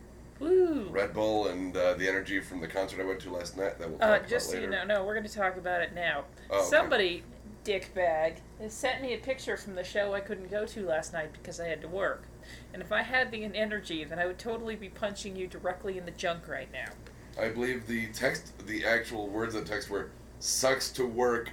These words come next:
Speaker 2: and then I took a picture of the drum, uh, the drum kit with the band's name on it. Uh, that band is Electric Six. That I know we've talked about before,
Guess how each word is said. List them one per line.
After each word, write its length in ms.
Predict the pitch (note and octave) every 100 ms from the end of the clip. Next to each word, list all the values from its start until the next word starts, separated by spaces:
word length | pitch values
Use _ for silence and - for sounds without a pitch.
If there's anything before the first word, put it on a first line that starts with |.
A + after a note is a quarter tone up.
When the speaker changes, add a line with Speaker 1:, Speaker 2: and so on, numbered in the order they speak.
| -
Speaker 2:
and 80 | G#2
then 80 | A2
I 60 |
took 180 | A2 A2
a 40 | F#2+
picture 360 | A2+ - G#2
of 80 | F#2+
the 80 | G2
drum, 360 | E2 - F2+ F2 -
uh, 100 | G2
the 240 | F2+ F#2
drum 320 | E2 G2 F#2 -
kit 220 | - E2 - - - -
with 220 | F2+ F2
the 80 | G2
band's 340 | F#2 F2+ E2+ E2
name 260 | E2 D#2+
on 160 | D#2 D#2
it. 140 | D2+ - - - - -
Uh, 200 | E2 E2+
that 300 | E2 F#2 F2+
band 460 | F#2 F2 E2+ E2+ - -
is 160 | - G2
Electric 480 | G#2+ D2+ - D#2+ -
Six. 520 | - E2 D2+ - - - - - - -
That 180 | F#2 F#2
I 80 |
know 160 | G#2 A2+
we've 160 | A#2 A2+
talked 240 | G#2+ G2+
about 220 | G2 E2+
before, 460 | F2+ - G#2+ G#2